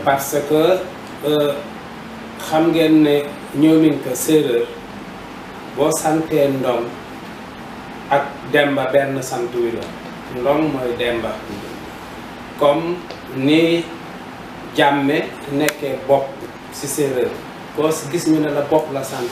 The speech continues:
rek, moo ñi sant Jàmme ñoo bokk. Comme ni Jara nekkee Njaay si olof yi.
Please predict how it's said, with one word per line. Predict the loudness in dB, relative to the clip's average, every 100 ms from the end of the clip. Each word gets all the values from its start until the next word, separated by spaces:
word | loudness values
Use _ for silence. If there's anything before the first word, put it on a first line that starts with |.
| -4
rek, | -4 -4 -2
moo | -2 -4 -6
ñi | -4 -2
sant | -4 -6 -6
Jàmme | -4 -2 -2 -2
ñoo | -4 -2
bokk. | -2 -2 -6 -10 -12 -14 -14 -14 -14 -2
Comme | 4 8
ni | 6 6
Jara | 4 4 2 -2 -8 -14 -2
nekkee | 2 2 2 2
Njaay | 2 4 4 2
si | -4 -4
olof | -2 -2
yi. | -4